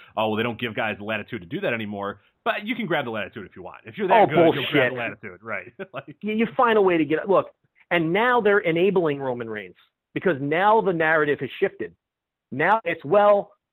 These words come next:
Speaker 2: he gets a reaction. That's all we ask. Who cares whether it's boos or cheers?" Bullshit. That is such awful, lazy, transparent spinning when people say that.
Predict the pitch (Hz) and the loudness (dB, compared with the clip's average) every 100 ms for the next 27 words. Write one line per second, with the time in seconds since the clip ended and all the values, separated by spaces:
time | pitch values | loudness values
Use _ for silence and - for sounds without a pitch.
0 | _ - 165 254 262 202 151 160 180 - | _ -6 0 0 2 2 4 4 4 2
1 | 120 127 - _ _ _ _ _ _ _ | -12 -12 -14 _ _ _ _ _ _ _
2 | _ _ _ 135 208 233 208 170 143 185 | _ _ _ 0 2 4 4 4 4 4
3 | 165 160 - 190 226 208 151 151 147 139 | 2 0 -6 0 2 2 2 0 0 0
4 | 156 170 131 113 175 190 131 - _ - | 2 2 2 0 2 2 0 -4 _ 0
5 | 180 - 127 - _ _ _ _ _ _ | 0 0 -6 -6 _ _ _ _ _ _
6 | _ _ 180 214 302 - 220 202 - _ | _ _ 0 0 -2 0 2 2 -4 _
7 | _ _ _ _ - 170 233 - 285 285 | _ _ _ _ -2 2 2 4 4 4
8 | 294 _ 165 160 180 196 170 190 180 185 | 0 _ -10 2 2 2 -2 -4 -4 -8
9 | _ _ _ _ _ _ - 202 202 196 | _ _ _ _ _ _ -4 0 0 -2
10 | - 170 151 147 - - - - 170 123 | -6 -2 -2 -4 -8 -20 -18 -2 0 0
11 | 87 _ _ _ _ 151 151 151 160 139 | -8 _ _ _ _ -4 -4 -2 -2 -4
12 | - 127 101 - | -2 -2 -2 -10